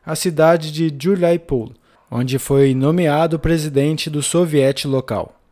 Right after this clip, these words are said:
Em agosto deste mesmo ano, organizou uma quadrilha de camponeses armados para expropriar as terras dos ricos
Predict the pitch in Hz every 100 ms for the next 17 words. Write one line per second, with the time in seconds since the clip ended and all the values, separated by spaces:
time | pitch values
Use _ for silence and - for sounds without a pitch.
0 | _ _ _ _ _ - 127 156 165 214
1 | 208 208 170 175 - 170 147 147 131 143
2 | 147 175 185 180 165 170 160 165 170 170
3 | - 170 160 139 185 220 208 202 165 180
4 | 185 170 160 151 135 131 180 175 156 165
5 | 165 - 147 160 - 170 160 160 151 156
6 | 156 - 131 127 123 160 - 175 185 196
7 | -